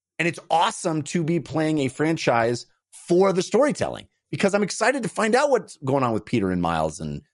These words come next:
the surrounding cast. And they do a very, very good job. That said, I would go farther than you, Christian, and say it's the last third of the game.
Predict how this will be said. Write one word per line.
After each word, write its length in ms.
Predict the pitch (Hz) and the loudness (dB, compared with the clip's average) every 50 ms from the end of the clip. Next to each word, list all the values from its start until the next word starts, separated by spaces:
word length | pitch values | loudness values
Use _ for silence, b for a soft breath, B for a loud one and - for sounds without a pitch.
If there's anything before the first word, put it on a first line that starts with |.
| _ _ | _ _
the 60 | - 104 | -10 -8
surrounding 420 | - - 98 90 80 69 67 65 | -4 -2 -2 -2 -2 -4 -6 -8
cast. 460 | - - - - - - - - _ _ _ _ _ _ _ _ _ _ _ _ _ _ _ _ _ _ _ _ _ _ _ | -8 -10 -10 -10 -10 -14 -18 -20 _ _ _ _ _ _ _ _ _ _ _ _ _ _ _ _ _ _ _ _ _ _ _
And 140 | 151 160 151 | -4 0 0
they 120 | 202 214 | 0 0
do 220 | 165 127 170 214 208 | 0 -2 0 2 2
a 40 | 196 | 0
very, 320 | 151 135 170 175 175 165 | 2 0 0 2 2 2
very 220 | 151 147 147 143 131 | 2 2 0 0 0
good 180 | 113 120 104 | 0 -2 -2
job. 300 | 92 92 76 58 50 50 _ _ _ _ - | -2 -2 -4 -4 -6 -8 _ _ _ _ -8
That 300 | 76 76 107 143 208 - | -4 -2 0 0 -2 -2
said, 480 | - - 320 330 285 156 147 165 208 - _ _ _ _ _ _ _ _ _ _ _ _ _ _ _ _ _ _ _ _ _ _ _ _ _ _ _ _ _ _ _ _ _ | -2 -2 0 2 2 0 -2 -2 -6 -8 _ _ _ _ _ _ _ _ _ _ _ _ _ _ _ _ _ _ _ _ _ _ _ _ _ _ _ _ _ _ _ _ _
I 140 | 110 139 180 | -2 0 2
would 240 | 202 214 202 175 139 | 2 2 0 0 0
go 120 | 156 165 156 | 0 -2 0
farther 360 | - - 156 160 165 156 147 | 0 0 0 2 2 0 0
than 160 | 131 131 127 | 0 -2 -2
you, 140 | 127 123 110 | -2 -2 -4
Christian, 340 | - - 120 104 - 110 101 | -2 -4 -4 -2 -2 -2 -4
and 100 | 98 95 | -4 -2
say 160 | - - 107 | -2 -2 -2
it's 120 | 101 - | -2 -2
the 100 | - 156 | -4 -4
last 440 | 139 127 123 131 143 156 156 - - | -4 -2 0 2 2 2 2 -2 -6
third 520 | - - _ - 131 123 127 120 95 82 73 | -14 -20 _ -2 2 2 2 2 0 -2 -4
of 140 | 71 62 | -6 -6
the 80 | 64 69 | -10 -10
game. 380 | 64 65 58 53 50 50 50 | -10 -10 -12 -12 -14 -18 -20